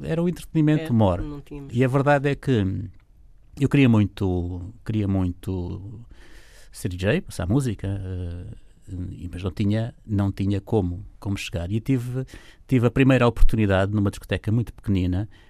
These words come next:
Speaker 1: chamada Sunshine, onde, onde estava um grande amigo meu. Na altura, ainda não era um grande amigo meu, portanto, ainda, ainda não éramos sequer amigos, era alguém que eu admirava, porque era o D J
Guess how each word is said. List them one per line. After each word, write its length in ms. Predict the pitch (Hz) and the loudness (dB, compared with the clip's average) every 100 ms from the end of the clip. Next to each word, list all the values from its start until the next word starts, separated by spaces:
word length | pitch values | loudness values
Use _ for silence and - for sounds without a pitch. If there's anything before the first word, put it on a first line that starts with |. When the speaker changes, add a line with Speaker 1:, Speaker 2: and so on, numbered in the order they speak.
| - | -16
Speaker 1:
chamada 400 | - 101 92 95 | -4 0 0 0
Sunshine, 640 | - 101 - 90 92 104 107 - - - | 0 -2 0 -2 -2 -6 -10 -18 -18 -4
onde, 300 | 110 107 101 101 101 - | 0 2 2 0 0 -2
onde 240 | 98 98 | -2 -2
estava 500 | - - 90 85 90 92 87 87 | -2 -2 0 -2 -6 -6 -6 -6
um 300 | 85 85 104 - - 90 92 104 | -8 -10 -14 -16 -16 -14 -16 -6
grande 240 | 101 95 90 | -2 0 0
amigo 220 | 98 95 | 0 2
meu. 240 | 110 98 - - - - | 2 0 -6 -18 -20 -6
Na 200 | 90 98 | 0 2
altura, 440 | 101 - 107 92 92 - | 0 0 0 0 -4 -4
ainda 240 | 110 110 | 0 2
não 140 | 101 107 | 4 4
era 140 | 104 | 4
um 60 | 101 | 2
grande 200 | 104 98 | 2 0
amigo 220 | 98 98 | 0 0
meu, 160 | 107 98 | 0 0
portanto, 340 | - 95 87 | -4 -8 -6
ainda, 320 | 92 92 90 104 123 120 | -4 -4 -6 -10 -14 -2
ainda 140 | 107 | 2
não 140 | 110 127 | 4 4
éramos 260 | 123 98 - 95 113 | 4 0 -6 -10 -12
sequer 240 | - - 90 | -12 -8 -2
amigos, 340 | 95 120 104 | 0 0 0
era 200 | 104 101 | -2 0
alguém 240 | 98 110 110 | 2 4 4
que 100 | 113 | 2
eu 60 | |
admirava, 440 | 101 104 110 101 95 | 0 2 0 0 -4
porque 220 | - 117 | -4 0
era 140 | 107 | 2
o 20 | |
D 140 | 104 110 | 4 2
J 340 | 95 104 95 | 2 2 2